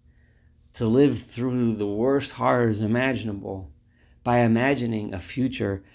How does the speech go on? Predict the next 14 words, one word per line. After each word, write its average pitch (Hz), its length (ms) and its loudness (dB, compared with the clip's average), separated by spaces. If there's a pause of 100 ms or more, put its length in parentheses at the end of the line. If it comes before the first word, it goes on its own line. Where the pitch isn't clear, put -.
(560)
that 104 320 -6 (260)
is 98 140 -6
bright 101 480 0 (120)
and 98 200 -8
better. 95 420 -6 (920)
So 131 560 0 (640)
it's - 180 -8
not 170 260 2
really 143 320 2
that 127 300 2
out 113 180 0
of 104 180 -2
place, 120 500 -2 (640)
um, 113 300 2